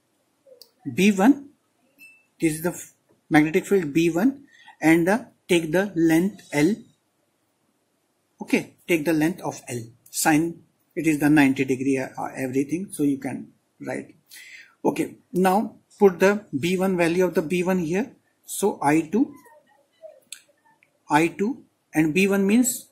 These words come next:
mu naught upon two pi I one upon R. It is the L. Or you can write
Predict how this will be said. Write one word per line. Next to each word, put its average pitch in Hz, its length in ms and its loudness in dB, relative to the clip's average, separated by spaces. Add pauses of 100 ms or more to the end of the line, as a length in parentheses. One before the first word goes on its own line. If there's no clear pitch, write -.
(140)
mu 180 240 0
naught 190 260 0
upon 175 520 -2
two 185 240 -4
pi 185 320 -2 (760)
I 165 220 2
one 175 260 -2
upon 190 560 -4
R. 156 360 0 (920)
It 170 100 -8
is 175 140 -2
the 208 180 -4
L. 127 200 -6 (840)
Or 160 100 -2
you 180 140 0
can 185 260 -2
write 180 280 -2